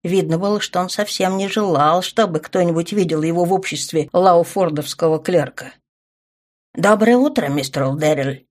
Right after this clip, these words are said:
сказал я. «Вот и я приехал сюда смотреть замок, но оказалось, к моему несчастью, что сегодня не впускают посторонних посетителей,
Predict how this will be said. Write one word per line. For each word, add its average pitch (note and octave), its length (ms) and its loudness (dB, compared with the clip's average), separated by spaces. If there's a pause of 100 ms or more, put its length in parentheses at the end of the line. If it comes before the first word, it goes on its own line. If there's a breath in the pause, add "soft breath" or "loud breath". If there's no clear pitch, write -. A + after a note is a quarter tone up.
(140)
сказал D3+ 460 -4
я. C3+ 320 -4 (460)
«Вот A#3 320 2
и C#4 80 2
я C4 120 4
приехал A#3+ 440 2
сюда G3+ 320 0
смотреть G3+ 500 0
замок, A#3 500 0
но G#3 220 6
оказалось, A#3+ 560 2
к - 60 -16
моему G3+ 240 2
несчастью, B3+ 580 -2
что F#3+ 180 -4
сегодня B3+ 500 2
не B3+ 200 4
впускают B3+ 720 0
посторонних C#3+ 640 -2
посетителей, D#3+ 720 -6